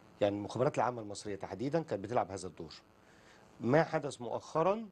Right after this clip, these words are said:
هو نوع من الانفتاح، زي ما قال الدكتور مصطفى اللباد، نوع من الانفتاح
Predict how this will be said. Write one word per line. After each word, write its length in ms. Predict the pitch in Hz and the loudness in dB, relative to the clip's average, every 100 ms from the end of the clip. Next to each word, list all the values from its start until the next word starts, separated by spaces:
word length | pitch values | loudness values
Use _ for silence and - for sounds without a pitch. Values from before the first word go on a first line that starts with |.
| - | -4
هو 300 | 156 160 151 - _ - | 2 4 2 0 _ -14
نوع 260 | 135 147 147 | -2 2 2
من 160 | 117 110 | 2 -4
الانفتاح، 580 | 117 113 101 120 156 | -6 -8 -8 -2 -2
زي 120 | 147 156 | 2 0
ما 80 | |
قال 80 | 131 | 0
الدكتور 280 | 120 107 123 | -6 -6 -6
مصطفى 240 | 104 120 | -6 -4
اللباد، 440 | 104 98 127 170 160 - - - | -2 0 4 2 0 -16 -18 2
نوع 160 | 165 | 4
من 160 | 151 117 | 4 0
الانفتاح 600 | 127 120 127 139 127 - | -8 -10 -2 2 2 0